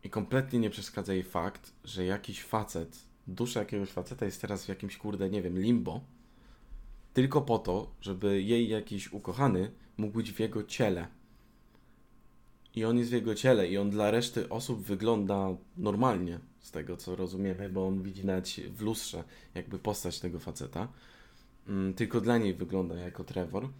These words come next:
I to jej kompletnie nie przeszkadza. I tu chciałbym przejść do tej sceny, która jest już dla mnie tak niepokojąca, jak się tylko da, czyli sceny poranku, gdzie jest, y, z-, no,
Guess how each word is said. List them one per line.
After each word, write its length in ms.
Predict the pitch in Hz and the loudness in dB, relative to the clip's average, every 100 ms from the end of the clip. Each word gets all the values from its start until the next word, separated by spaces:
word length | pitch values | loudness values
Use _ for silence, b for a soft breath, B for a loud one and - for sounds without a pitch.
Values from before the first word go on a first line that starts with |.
| B B B _ _ _ _ _ - _ _ - - | B B B _ _ _ _ _ -20 _ _ -16 -6
I 80 | |
to 80 | 113 | 2
jej 100 | 117 | 4
kompletnie 400 | 120 104 131 113 | 4 4 4 4
nie 120 | 87 | -2
przeszkadza. 520 | 80 87 - 90 78 - - | -2 -8 -6 -6 -6 -10 -10
I 80 | 107 | -2
tu 120 | 151 | 0
chciałbym 300 | 165 160 131 | 4 4 4
przejść 220 | 139 127 | 4 0
do 80 | 113 | 0
tej 160 | 98 90 | -2 -2
sceny, 420 | - 107 92 87 B B B B | 0 2 2 -2 B B B B
która 200 | - 113 | -2 2
jest 120 | 107 | 2
już 140 | 110 - | 0 -2
dla 180 | 110 | 0
mnie 120 | 107 101 | 0 0
tak 180 | 123 | -2
niepokojąca, 540 | 117 104 101 110 98 98 | -2 -4 -4 -4 -2 -4
jak 60 | |
się 120 | - 90 | -6 -8
tylko 280 | 92 - | -8 -6
da, 240 | 92 90 101 | -2 0 -2
czyli 220 | - 110 | -2 -6
sceny 360 | - 110 110 113 B B B - | -4 -2 0 -2 B B B 2
poranku, 460 | 113 135 107 104 | 8 8 6 0
gdzie 140 | 104 135 | -4 -2
jest, 260 | 135 - | -2 -2
y, 160 | 135 120 | -2 -2
z-, 160 | 120 | -4
no, 140 | 123 | -2